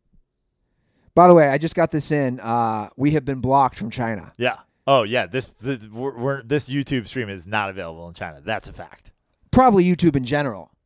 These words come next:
Speaker 2: Yeah, exactly.
Speaker 1: I mean, Twitter is not available in China.
Speaker 2: Right.
Speaker 1: China has made strides for sure,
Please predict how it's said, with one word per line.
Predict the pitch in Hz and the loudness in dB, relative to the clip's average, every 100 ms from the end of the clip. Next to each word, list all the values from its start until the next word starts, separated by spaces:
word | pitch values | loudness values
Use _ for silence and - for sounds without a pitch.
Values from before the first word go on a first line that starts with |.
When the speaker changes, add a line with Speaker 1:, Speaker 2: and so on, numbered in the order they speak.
| - | -6
Speaker 2:
Yeah, | 120 80 _ _ _ - | -6 -6 _ _ _ -18
exactly. | 101 101 78 85 90 | -10 -10 -10 -18 -8
Speaker 1:
I | |
mean, | 147 | -6
Twitter | - 262 269 160 127 - | -2 0 2 0 -2 -8
is | 131 | -6
not | 147 127 | -4 -4
available | 127 117 107 107 | -4 -6 -8 -14
in | |
China. | - 92 90 123 | -14 -14 -14 -12
Speaker 2:
Right. | 110 90 - _ _ _ _ _ _ _ _ _ _ _ _ _ _ _ _ _ _ - _ | -6 -6 -8 _ _ _ _ _ _ _ _ _ _ _ _ _ _ _ _ _ _ -20 _
Speaker 1:
China | - 220 349 427 | -2 0 2 2
has | 262 214 | 2 4
made | 208 160 | 0 0
strides | - 170 202 196 160 | -2 2 4 4 2
for | - 151 | -4 -6
sure, | 131 - 165 165 139 113 | -4 0 2 4 2 -2